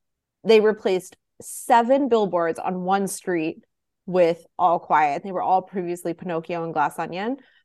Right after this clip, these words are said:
But now there are no more Glass Onion billboards. Every single one of them is All Quiet. There are zero Glass Onion billboards left.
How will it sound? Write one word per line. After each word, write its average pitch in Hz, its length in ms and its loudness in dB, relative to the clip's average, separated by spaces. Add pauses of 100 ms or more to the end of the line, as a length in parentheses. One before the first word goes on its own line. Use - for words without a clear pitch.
(140)
But 226 100 4
now 214 280 2
there 302 160 2
are 269 100 2
no 226 540 2
more 269 320 2
Glass 196 320 0
Onion 185 280 -6
billboards. 151 580 -4 (120)
Every 240 260 4
single 262 220 0
one 214 140 0
of 214 80 -4
them 208 140 -6
is 196 100 -6
All 170 140 0
Quiet. 170 440 -4
There 226 120 -4
are 233 160 4
zero 226 640 4
Glass 190 300 -2
Onion 160 260 -12
billboards 135 420 -12
left. - 320 -10